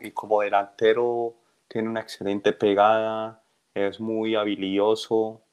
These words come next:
es un jugador delgado, su altura le sirve demasiado a la hora de,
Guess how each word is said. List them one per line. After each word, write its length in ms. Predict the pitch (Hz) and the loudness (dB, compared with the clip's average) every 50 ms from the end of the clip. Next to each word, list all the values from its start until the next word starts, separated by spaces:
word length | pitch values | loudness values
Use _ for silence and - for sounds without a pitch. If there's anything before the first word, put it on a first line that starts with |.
| _ _ _ _ _ | _ _ _ _ _
es 240 | 95 95 92 - - | -6 -6 -6 -4 -4
un 260 | 107 107 104 107 107 | -4 -4 -2 -4 -2
jugador 540 | 98 113 107 101 98 95 92 92 92 92 95 | 0 0 2 4 2 2 2 0 -4 -4 0
delgado, 800 | 95 104 101 101 101 98 104 104 107 107 110 110 110 110 113 120 - _ _ _ _ _ _ _ _ _ _ | 2 2 2 2 4 4 6 6 6 6 4 4 2 2 0 -4 -14 _ _ _ _ _ _ _ _ _ _
su 180 | _ - - 110 | _ 0 2 2
altura 800 | 104 98 - _ - 110 110 107 110 107 110 110 107 107 110 | 2 2 0 _ -2 0 2 2 4 4 2 2 2 0 -4
le 220 | 104 107 101 98 95 | -4 -6 -6 -6 -6
sirve 280 | - - 107 104 104 | -6 -8 -6 -4 -4
demasiado 720 | 107 107 101 95 92 - - - 104 98 98 98 104 107 | -4 -4 -4 -10 -10 -12 -10 -8 -6 -4 -4 -4 -4 -4
a 40 | 104 | -4
la 120 | 98 95 92 | -4 -4 -4
hora 200 | 95 101 104 104 | -2 -2 -4 -4
de, 300 | 101 98 95 90 85 | -4 -4 -6 -8 -10